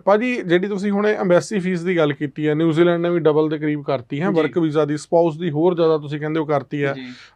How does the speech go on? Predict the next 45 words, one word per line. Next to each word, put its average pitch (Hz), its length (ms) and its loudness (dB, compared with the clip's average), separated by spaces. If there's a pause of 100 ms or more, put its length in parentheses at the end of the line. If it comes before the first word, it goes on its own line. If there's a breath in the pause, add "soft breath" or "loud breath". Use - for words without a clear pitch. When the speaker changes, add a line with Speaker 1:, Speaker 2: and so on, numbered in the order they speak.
Speaker 1:
ਆਸਟ੍ਰੇਲੀਆ 190 560 4
ਨੇ 196 320 -2
ਵੀ 190 280 -2
ਸਪ-, - 320 -8
ਜੇ 160 140 0
ਆਪਾਂ 170 240 2
ਕਰ, 170 160 0
ਤਕਰੀਬਨ 170 460 0
ਲੱਖ 160 240 2
ਰੁਪਏ 175 200 0
ਦੇ 170 120 -2
ਕਰੀਬ 165 300 -4
ਕਰਤੀ 151 440 -2
ਹੈਗੀ 156 220 -2
ਆ 156 60 2
Speaker 2:
ਜੀ। 151 60 0
Speaker 1:
ਜਿਹੜੀ 151 220 0
ਐਮਬੈਸੀ 147 420 -2
ਫੀਸ 139 300 -6
ਹੈ, 139 160 -2
ਹਨਾ? 220 140 0 (380 loud breath)
Speaker 2:
ਜੀ। 127 80 -14
Speaker 1:
ਤੇ 202 160 4 (100)
ਕੀ 233 200 0
ਕਾਰਨ 214 300 6
ਲੱਗਦਾ 196 280 2
ਵੀ 214 160 2
ਇੰਨਾ 208 220 2
ਸਟ੍ਰਿਕਟ 208 440 0
ਹਰੇਕ 185 360 4
ਕੰਟਰੀ, 190 400 -2
ਚਾਹੇ 170 260 -2
ਨਿਊਜ਼ੀਲੈਂਡ 170 560 0
ਹੈ, 165 120 2
ਕੈਨੇਡਾ, 185 500 2 (200)
even 208 160 4
ਕਿ 208 140 0
ਹੁਣ 202 160 2
ਕੈਨੇਡਾ 196 360 2
ਵੀ 208 100 0
ਵੀਜ਼ੇ 185 280 0
ਬਹੁਤ 175 240 -2 (100)
ਘੱਟ 156 120 -4
ਦੇ 147 180 -2
ਰਿਹਾ। 147 200 0